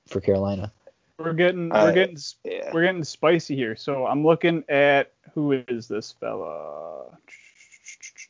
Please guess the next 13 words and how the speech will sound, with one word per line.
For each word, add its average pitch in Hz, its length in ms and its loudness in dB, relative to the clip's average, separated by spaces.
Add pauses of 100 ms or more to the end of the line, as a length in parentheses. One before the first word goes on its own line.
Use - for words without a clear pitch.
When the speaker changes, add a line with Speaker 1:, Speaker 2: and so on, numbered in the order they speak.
(1600)
Speaker 2:
I'm 135 140 2
on 160 220 8
N 170 180 4
F 165 160 2
L 180 140 8
dot 165 280 4
com. 120 420 -2 (120)
This - 380 -6
is 120 600 0 (440)
Chad 180 460 6
Reuter, 170 480 4 (160)
all 120 60 -6
right? 127 240 2